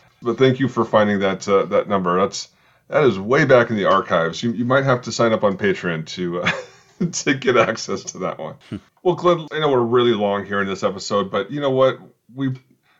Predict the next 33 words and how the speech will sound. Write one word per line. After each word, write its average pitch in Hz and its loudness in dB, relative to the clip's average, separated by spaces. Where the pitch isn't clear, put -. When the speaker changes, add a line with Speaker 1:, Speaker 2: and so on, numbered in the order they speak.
Speaker 1:
we 170 -2
don't 135 4
put 120 0
out 104 6
enough 98 0
episodes 98 -2
as 87 -2
it 98 -2
is, 143 2
so, 107 0
you 113 -2
know, 92 0
and 92 -4
the 95 -2
last 107 2
Speaker 2:
Right. - -8
Speaker 1:
one 117 0
was 110 -2
only 101 2
a 87 -2
half 101 0
an 120 0
hour, 123 4
so 107 2
this 113 2
is 101 -4
just 101 -4
a - 2
Speaker 2:
Supersize. 92 2
Speaker 1:
double 98 6
long, 92 4
supersized 95 0
episode. - -6